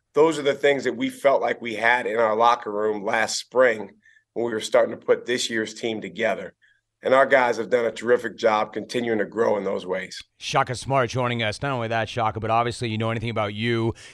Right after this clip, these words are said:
Speaker 2: your career, the way your teams play. We know you're gonna get after it defensively. This group is no different. You lead the Big East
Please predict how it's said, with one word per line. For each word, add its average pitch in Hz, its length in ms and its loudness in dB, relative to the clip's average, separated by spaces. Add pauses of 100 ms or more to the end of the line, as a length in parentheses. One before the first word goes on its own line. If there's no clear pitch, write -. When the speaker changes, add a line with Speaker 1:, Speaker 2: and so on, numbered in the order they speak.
Speaker 2:
your 123 200 2
career, 123 460 0
the 113 80 -2
way 110 140 -2
your 117 80 -2
teams 117 320 -4
play. 123 240 0
We 117 180 -4
know 120 120 -2
you're 123 120 -4
gonna 110 160 -4
get 117 140 -4
after 120 260 2
it 101 80 -4
defensively. 123 760 0 (260)
This 139 320 -4
group 143 300 -4
is 120 120 -6
no 123 160 -2
different. 131 600 0
You 113 80 -8
lead 120 220 -4
the 110 60 -4
Big 120 280 -2
East 123 320 -2